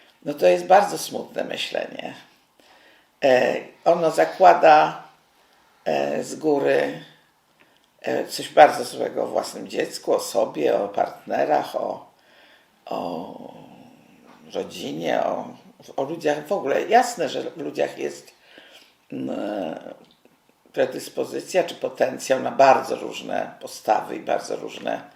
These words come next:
e, zachowania i, e, mamy w sobie zarówno diabła, jak i anioła, a także coś bardzo zwykłego.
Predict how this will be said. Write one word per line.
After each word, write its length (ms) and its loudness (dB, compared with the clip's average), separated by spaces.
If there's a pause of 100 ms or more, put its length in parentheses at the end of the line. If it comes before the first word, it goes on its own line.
(640)
e, 180 -4
zachowania 840 -2
i, 300 -8 (920)
e, 760 -4
mamy 300 -2
w 80 -10
sobie 300 -4
zarówno 480 -4
diabła, 420 -4
jak 260 -4
i 60 0
anioła, 420 2
a 80 4
także 400 -2
coś 260 -6
bardzo 360 2
zwykłego. 640 -6